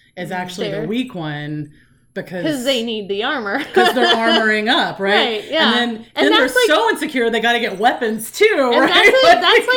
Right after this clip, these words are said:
Speaker 2: like a classic thing that you see in stories too, where you have this, the, you know, there's a fight, a battle between these two characters, and one of them's all geared up and looks really big
Speaker 1: Get the
Speaker 2: and
Speaker 1: gear.
Speaker 2: strong,
Speaker 1: <laughs>
Speaker 2: and,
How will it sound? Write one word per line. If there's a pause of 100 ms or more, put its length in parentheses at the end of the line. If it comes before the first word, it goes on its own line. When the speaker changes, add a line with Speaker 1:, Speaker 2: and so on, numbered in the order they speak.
(160)
Speaker 2:
like
a
classic
thing
that
you
see
in
stories
too,
where
you
have
this,
the,
you
know,
there's
a
fight,
a
battle
between
these
two
characters,
and
one
of
them's
all
geared
up
and
looks
really
big
Speaker 1:
Get
the
Speaker 2:
and
Speaker 1:
gear.
Speaker 2:
strong,
Speaker 1:
<laughs>
Speaker 2:
and,